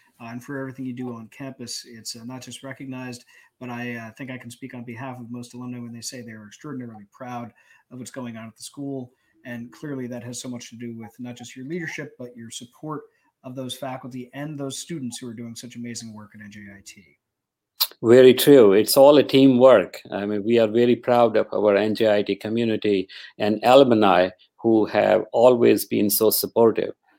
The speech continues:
Speaker 2: And, uh, they are our ambassadors in the real world.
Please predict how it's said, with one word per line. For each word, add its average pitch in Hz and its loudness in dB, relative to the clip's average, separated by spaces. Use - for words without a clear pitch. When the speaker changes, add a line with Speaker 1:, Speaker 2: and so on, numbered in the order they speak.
Speaker 2:
And, 113 2
uh, 101 4
they 117 6
are 110 8
our 107 8
ambassadors 107 6
in 110 -6
the 101 0
real 104 4
world. 101 6